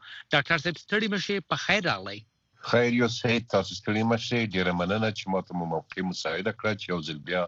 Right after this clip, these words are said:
Speaker 2: ستاسو له راډیو سره وغږېږم او
Speaker 1: سلام.
Speaker 2: ستاسو له لارې ستاسو له اوریدونکو سره، خپل نظریات شریک کړم.
Speaker 1: ډېره مننه ډاکټر صاحب. اول خو به یې د دې نه پیل کړو چې په دې، په کابل کې تر ټولو لوی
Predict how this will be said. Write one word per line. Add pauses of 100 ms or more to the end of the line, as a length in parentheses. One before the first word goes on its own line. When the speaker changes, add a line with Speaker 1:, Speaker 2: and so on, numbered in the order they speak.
(580)
Speaker 2:
ستاسو
له (100)
راډیو
سره
وغږېږم (680)
او
Speaker 1:
سلام.
Speaker 2:
ستاسو
له
لارې (600)
ستاسو
له
اوریدونکو
سره، (800)
خپل
نظریات
شریک
کړم. (800)
Speaker 1:
ډېره
مننه
ډاکټر
صاحب. (460)
اول
خو
به
یې
د (100)
دې
نه
پیل
کړو (100)
چې (160)
په
دې، (440)
په
کابل (100)
کې
تر
ټولو (240)
لوی